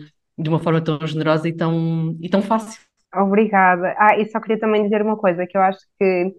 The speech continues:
Speaker 2: ainda falta um pouco em Portugal, que é a questão de gerar dinheiro, ou seja, porque há muito a questão de, por exemplo, nos Estados Unidos há muito aqueles mercados na, nas zonas habitacionais, as pessoas até colocarem à porta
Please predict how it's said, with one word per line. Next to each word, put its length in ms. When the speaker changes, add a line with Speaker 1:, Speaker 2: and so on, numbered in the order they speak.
Speaker 2:
ainda 320
falta 400
um 80
pouco 300
em 140
Portugal, 800
que 100
é 160
a 60
questão 400
de 120
gerar 500
dinheiro, 400
ou 60
seja, 380
porque 800
há 260
muito 340
a 80
questão 380
de, 60
por 720
exemplo, 480
nos 160
Estados 280
Unidos 300
há 80
muito 220
aqueles 300
mercados 540
na, 280
nas 200
zonas 460
habitacionais, 720
as 120
pessoas 260
até 200
colocarem 500
à 80
porta 520